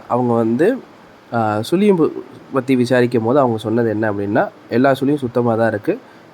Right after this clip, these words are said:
தப்பு சுழி எதுவும் கிடையாது, நீங்க வேணா செக் பண்ணி தாராளமா எடுத்துக்கலாம்னு சொல்லியிருக்காங்க. ஹைட்டுமே ஐம்பத்தெட்டு plus தான் சொல்லியிருக்காங்க, ஐம்பத்தெட்டு இன்ச்சுக்கு மேல தான் இருக்கும் அப்படின்ற மாதிரி தான் சொல்லியிருக்காங்க. சுழி சுத்தம், ஐம்பத்தெட்டு இன்ச்சு, பதினெட்டு மாச குட்டி, பெண் குட்டி,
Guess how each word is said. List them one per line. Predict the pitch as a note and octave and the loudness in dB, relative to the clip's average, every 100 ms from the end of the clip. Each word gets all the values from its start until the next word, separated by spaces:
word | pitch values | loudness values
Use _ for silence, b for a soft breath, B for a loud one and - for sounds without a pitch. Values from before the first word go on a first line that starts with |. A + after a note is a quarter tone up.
| - | -4
தப்பு | A2+ A#2 | -4 -2
சுழி | C3 A#2+ A#2 | -2 2 2
எதுவும் | A2 A2+ A2+ | 2 -2 -2
கிடையாது, | G#2+ A2 A2 G2+ A2 G#2 | 0 2 2 0 -2 -4
நீங்க | G2+ G#2 G#2 | -6 -2 0
வேணா | B2 | 0
செக் | A#2+ A2 | -2 -4
பண்ணி | B2 A2 | -2 0
தாராளமா | G#2 G#2 G#2 A2 | 0 0 0 -2
எடுத்துக்கலாம்னு | G#2 G2 G2 G2+ G2 | -2 -4 -2 -2 -2
சொல்லியிருக்காங்க. | G2 F#2+ F#2 G#2 D4+ - - - - - | -8 -8 -6 -4 -4 -6 -20 -20 -20 -8
ஹைட்டுமே | G#2+ A#2 B2 B2+ F#3+ | -2 0 0 0 -2
ஐம்பத்தெட்டு | - G#2+ A2 G#2+ G#2 G#2+ G2+ - - | -2 -4 -2 -4 -4 -6 -8 -18 -2
plus | B2+ B2 D3 | -2 2 2
தான் | D3 B2 | 2 2
சொல்லியிருக்காங்க, | G#2+ G2+ G2 G#2 A#2+ - | -4 -4 -6 -6 -8 -8
ஐம்பத்தெட்டு | G#2+ A2+ G#2+ G#2+ G#2+ | -6 -6 -4 -6 -4
இன்ச்சுக்கு | B2 - A#2+ | -6 -6 -4
மேல | A2 B2 B2 | 0 0 2
தான் | B2+ | 2
இருக்கும் | A#2 G#2 - G#2+ G2 - B B B | 0 -2 -4 -4 -4 -14 B B B
அப்படின்ற | - G2+ G#2 G2 | -8 -4 -2 0
மாதிரி | G2 G2 | -2 -2
தான் | A2+ G#2 | -4 -4
சொல்லியிருக்காங்க. | G2+ G2+ G2+ G2+ C#3 - B B B | -6 -6 -10 -6 -6 -8 B B B
சுழி | - A#2 C3+ | -6 0 0
சுத்தம், | C3 A2 - G#3+ A#2 | 0 -4 0 0 -2
ஐம்பத்தெட்டு | G#2+ A2 A2 G#2 G#2+ | -4 -4 -2 -4 -4
இன்ச்சு, | G#2+ A2 D#3 C4 - - | -4 -4 -4 -6 -12 -4
பதினெட்டு | A2 B2+ B2+ A#2 | 0 0 0 0
மாச | A2+ A2+ A#2 | -2 -2 -6
குட்டி, | G#2+ - - B3+ - - | -10 -6 -6 -6 -12 0
பெண் | C#3+ F3+ | 2 2
குட்டி, | E3+ B2 - C4 | -2 -4 0 -2